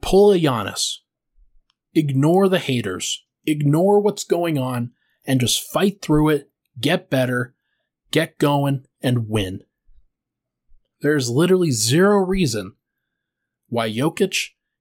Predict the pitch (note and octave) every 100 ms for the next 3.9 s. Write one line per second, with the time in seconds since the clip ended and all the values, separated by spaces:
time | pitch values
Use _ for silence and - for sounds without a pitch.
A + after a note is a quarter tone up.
0 | _ - D3 - - F3 F#3 E3+ F3 G#3
1 | D#3+ - - C3+ B2 A#2+ - B2 A2+ G#2+
2 | - _ _ _ - A2+ D#3+ G3 G3 F#3+
3 | F#3+ F#3 F#3 F3+ - G#3+ G3+ B2+